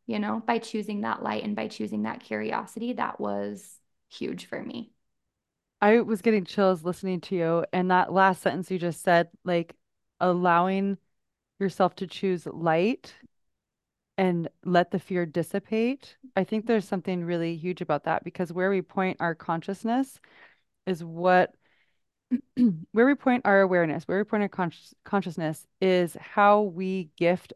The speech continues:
Speaker 2: ourselves the energetic threads that we then get to weave our life with. So
Speaker 1: Mm.
Speaker 2: you pointed it towards this redefine, this, this, mm, I,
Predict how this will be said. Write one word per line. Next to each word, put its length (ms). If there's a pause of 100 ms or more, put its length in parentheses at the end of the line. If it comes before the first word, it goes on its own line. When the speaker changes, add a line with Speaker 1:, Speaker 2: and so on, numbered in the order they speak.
Speaker 2:
ourselves 880 (100)
the 280
energetic 560 (100)
threads 600 (420)
that 160
we 140
then 220
get 220
to 140
weave 520 (200)
our 480
life 360
with. 320 (560)
So 120
Speaker 1:
Mm. 0
Speaker 2:
you 180
pointed 540
it 180
towards 540
this 300 (180)
redefine, 640 (180)
this, 320 (100)
this, 440 (1040)
mm, 260 (340)
I, 100